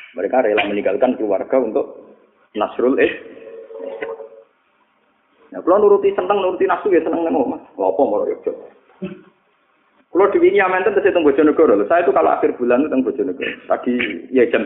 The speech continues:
segini saya masih ngajar di Bojonegoro. Padahal ya itu tadi, kula wingi cerita anak saya itu sakit sepuluh hari lho. Kemarin saya ajak ngaji ke Bojonegoro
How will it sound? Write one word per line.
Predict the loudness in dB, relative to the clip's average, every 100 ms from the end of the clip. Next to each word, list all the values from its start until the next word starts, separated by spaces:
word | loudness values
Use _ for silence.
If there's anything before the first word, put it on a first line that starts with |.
| 0
segini | 0 2
saya | 2 2
masih | -2
ngajar | -6 -4 -6
di | -6
Bojonegoro. | -8 -6 -6 -8 _ _ _ -12 -12 -12 -16 _ _ _ _ _ _ _ _ _ _ _ _
Padahal | -2 2 2 2
ya | 2 0
itu | 2
tadi, | -2 -2 -8 -4
kula | 0 0
wingi | 0 -4 -4
cerita | 0 0
anak | 0 0
saya | -2
itu | -2
sakit | -2 -4
sepuluh | -6 -2 0
hari | 0
lho. | -4 -8 -10 -14 -20 -4
Kemarin | 0 2 2 0
saya | 2 2
ajak | 0 0
ngaji | -2 -4
ke |
Bojonegoro | -4 -2 -2 -2 -4 -4